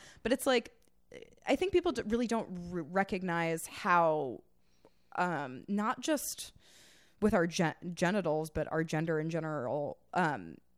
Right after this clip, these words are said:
we all have more in common with each other than we do different. Um, and many people have intersex genitals. I mean, there, there's so many different ways the body can be, and there's no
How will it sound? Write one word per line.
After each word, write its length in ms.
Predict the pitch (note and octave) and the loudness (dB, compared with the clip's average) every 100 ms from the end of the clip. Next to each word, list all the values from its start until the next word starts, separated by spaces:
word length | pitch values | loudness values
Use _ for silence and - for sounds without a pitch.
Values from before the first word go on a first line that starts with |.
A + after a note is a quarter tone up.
| - | -8
we 220 | F#3 A3 | 0 4
all 180 | G#3 A#3+ | 6 6
have 200 | C4 A3 | 4 2
more 240 | G3+ F#3 | 4 4
in 120 | E3+ D#3 | 2 -2
common 500 | - F3+ F3 E3+ E3 | -2 0 0 0 -2
with 160 | E3 | -4
each 180 | E3 - | -6 -4
other 260 | D#3 D#3 D#3 | -2 0 -2
than 240 | D#3 D3+ | -2 0
we 160 | D3+ D3+ | -2 -2
do 300 | D3 D3 C#3+ | -2 -2 -2
different. 760 | D3 C#3+ D3 D3 - - - - | -4 -6 -8 -12 -12 -12 -12 -4
Um, 420 | F3 D#3+ D3 D#3 - - - - - - | 0 0 0 -6 -10 -18 -20 -20 -8 2
and 200 | F3 F3+ | 4 4
many 160 | G3+ | 4
people 340 | B3 C4 A#3+ A#3 | 2 2 4 4
have 200 | A#3+ G#3+ | 2 0
intersex 540 | F3 B3 A#3 E3 - | -2 -4 -2 -4 -4
genitals. 720 | - D#3 D#3 D3+ D3 D#3 - | -2 -2 0 0 0 -2 -4
I 80 | E3 | -2
mean, 240 | E3 D#3 D#3 | -2 0 0
there, 160 | D#3 - | -2 -2
there's 560 | E3+ E3 - - - - | -2 -2 -4 -10 -10 -10
so 360 | - G3 F3+ | -4 0 2
many 520 | F#3 F3 F3 E3+ E3 E3 E3 | 2 2 0 0 0 -2 -4
different 280 | F3 F3 D#3+ | -6 -4 0
ways 280 | D#3+ E3 | 0 0
the 100 | D#3 | -2
body 320 | D#3 D3+ D#3 D#3 | -2 -2 -2 -4
can 220 | F3 D#3 | -4 -2
be, 240 | E3 D#3+ | -2 0
and 100 | D#3 | 0
there's 200 | D#3 D#3+ | -2 -2
no 420 | E3+ D#3 D#3+ D#3+ | -2 2 2 0